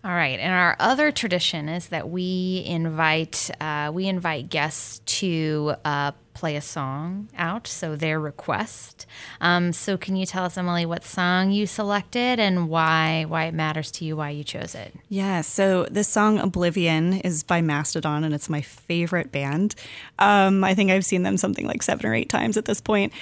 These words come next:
Speaker 2: Um, so Mastodon, in, um, my true literary nerd fashion, does concept albums. Um, and so this particular song is taken from their album called Crack the Sky,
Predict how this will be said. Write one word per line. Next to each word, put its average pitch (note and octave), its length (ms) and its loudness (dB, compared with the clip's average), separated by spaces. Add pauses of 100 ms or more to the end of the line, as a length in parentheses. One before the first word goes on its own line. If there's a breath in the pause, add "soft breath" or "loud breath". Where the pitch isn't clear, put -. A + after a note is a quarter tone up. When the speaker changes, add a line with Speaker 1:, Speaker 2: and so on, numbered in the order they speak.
(200 loud breath)
Speaker 2:
Um, A3 320 6
so C4 160 6
Mastodon, G#3 920 6
in, F3 580 4
um, E3+ 240 2
my E3 140 2
true F3 500 2 (240 loud breath)
literary E3 480 2
nerd E3 420 2 (300 loud breath)
fashion, E3 500 2
does D#3+ 200 0
concept F3+ 520 -2
albums. C4+ 640 2 (400 loud breath)
Um, D#3+ 420 2
and F3 160 2
so E3+ 400 4
this F#3+ 160 2
particular A3+ 480 2
song F#3+ 400 4
is F3 160 0
taken F3 380 2
from D#3+ 560 0 (220)
their F3 140 2
album D#3+ 320 0
called D#3+ 240 -4
Crack - 360 -6
the E3 80 -4
Sky, D3+ 600 0